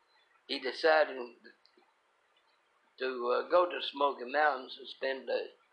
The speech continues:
two or three days up there. So that's what we done. And on the way up,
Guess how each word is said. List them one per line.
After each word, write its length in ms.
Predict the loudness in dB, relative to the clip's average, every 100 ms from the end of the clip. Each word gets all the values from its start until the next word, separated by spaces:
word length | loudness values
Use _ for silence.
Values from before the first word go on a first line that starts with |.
| _
two 140 | -4 -4
or 40 |
three 220 | -4 -4
days 340 | 0 0 -2 -2
up 260 | -2 -2 0
there. 220 | 2 0 -10 _ _ -20 _ -10
So 260 | -6 -4
that's 220 | 0 -2 2
what 220 | 0 0
we 180 | -6 -6
done. 380 | -2 -2 -2 -8 -16 _ _ _ _ _ _ _ _ _ _
And 80 | -2
on 180 | 0 0 0
the 60 |
way 240 | 2 2 4
up, 380 | 6 4 2